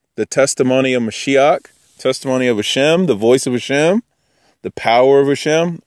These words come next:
all of that is wrapped up in the mikveh. That's why Mashiach said, "Immerse them in the name of the Father, immerse them in the name of the Son,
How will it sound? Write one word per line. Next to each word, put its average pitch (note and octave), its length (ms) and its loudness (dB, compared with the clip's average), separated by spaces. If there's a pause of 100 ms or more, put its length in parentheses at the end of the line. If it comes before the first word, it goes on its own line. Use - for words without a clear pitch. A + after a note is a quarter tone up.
all D3 340 4
of D#3+ 80 -2
that D#3+ 340 4 (180)
is A#2+ 200 -6
wrapped C3 300 2
up C#3 160 0
in B2 100 -6
the A#2 60 -4
mikveh. A#2+ 440 -2 (520)
That's C3 260 0
why D#3 200 4
Mashiach C#3+ 500 -4
said, A2+ 460 -6 (300)
"Immerse A#2+ 340 0
them D3 140 0
in D3 80 0
the D3 80 0
name D3 200 0
of D3+ 80 0
the D#3 60 2
Father, B2 720 0 (160)
immerse A2+ 360 -10
them C#3 120 -8
in C#3 80 -4
the D3 80 -2
name D3 200 0
of C#3+ 80 0
the D3 80 2
Son, B2 680 0